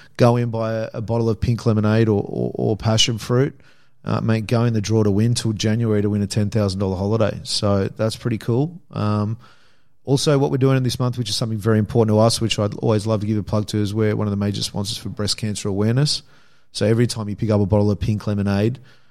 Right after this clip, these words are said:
uh, it goes to a charity. It's, you know, not a charity, it goes to a fund, North, uh, you know, Breast Cancer Awareness Foundation, which is very important to our hearts because we've lost a lot of women in, in, in our sort of family, um, from that, that horrible disease. So,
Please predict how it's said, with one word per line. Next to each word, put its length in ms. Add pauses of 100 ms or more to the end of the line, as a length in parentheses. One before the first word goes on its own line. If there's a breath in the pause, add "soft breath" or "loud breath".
(140 soft breath)
uh, 340
it 160
goes 280
to 420
a 120
charity. 500
It's, 260
you 120
know, 120
not 80
a 60
charity, 320
it 20
goes 180
to 80
a 40
fund, 280
North, 260
uh, 220 (460)
you 100
know, 60
Breast 240
Cancer 260
Awareness 360
Foundation, 640 (340 soft breath)
which 160
is 80
very 160
important 400
to 40
our 100
hearts 640
because 340
we've 120
lost 260
a 60
lot 100
of 80
women 220
in, 240
in, 360
in 120
our 80
sort 160
of 80
family, 440 (600 loud breath)
um, 320
from 380
that, 300
that 140
horrible 360
disease. 460
So, 360